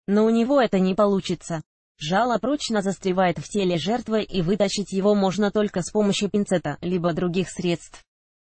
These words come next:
Вместе с жалом в человеке остаются ядовитые железы и часть кишечника, поскольку рана получается довольно обширной, шансов выжить у пчелы практически нет.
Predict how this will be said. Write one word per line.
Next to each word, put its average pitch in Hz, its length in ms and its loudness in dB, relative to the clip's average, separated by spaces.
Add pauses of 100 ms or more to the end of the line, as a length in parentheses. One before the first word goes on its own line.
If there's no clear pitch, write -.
(160)
Вместе 247 440 -2
с 190 40 -6
жалом 180 380 2
в - 60 -10
человеке 202 560 0
остаются 202 560 0
ядовитые 185 560 0
железы 160 480 0
и 196 40 -6
часть 196 280 0
кишечника, 220 720 -2
поскольку 190 640 -2
рана 175 280 2
получается 214 640 2
довольно 185 460 2
обширной, 254 600 -2
шансов 190 520 -2
выжить 175 340 -2
у 190 60 -4
пчелы 214 400 -2
практически 233 640 -4
нет. 180 340 0